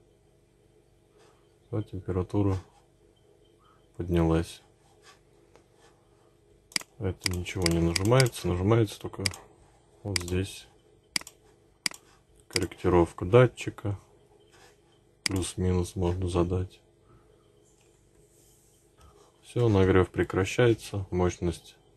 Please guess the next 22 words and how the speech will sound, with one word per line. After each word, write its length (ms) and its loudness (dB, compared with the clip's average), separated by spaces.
тена 340 2
падает. 440 0
Чтобы 320 0
остановить 460 0
процесс, 600 -4
нажимаем 560 2
кнопку 540 2
и 100 -4
держим. 480 2
Всё, 380 -6
тен 240 2
прекратил 600 -2
нагрев, 420 6
всё 240 -4
остановилось. 840 -2
Всем 260 -2
спасибо, 500 2
ставьте 440 -4
лайк, 260 6
подписывайтесь 720 -6
на 100 -4
канал. 400 2